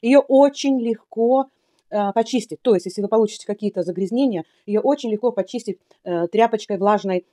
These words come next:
с нанесением немножко какого-то мыльного раствора. Единственное, что плохо, что жирные пятна, пятна от этой ткани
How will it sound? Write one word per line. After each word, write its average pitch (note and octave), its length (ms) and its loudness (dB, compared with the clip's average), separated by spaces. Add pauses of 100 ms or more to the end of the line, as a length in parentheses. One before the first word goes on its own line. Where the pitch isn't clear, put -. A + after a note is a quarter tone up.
(240)
с - 80 -20
нанесением F#3+ 500 -2
немножко F3+ 400 -2
какого-то F3+ 400 -4
мыльного F3+ 320 -2
раствора. F3+ 500 -2 (380)
Единственное, A#3 600 2
что - 160 -6
плохо, F3 340 -2
что G3+ 340 0 (160)
жирные A#3 420 4
пятна, E3+ 440 -2 (160)
пятна E3+ 400 0 (680)
от G3 140 -2
этой G3+ 180 0
ткани D#3 360 -6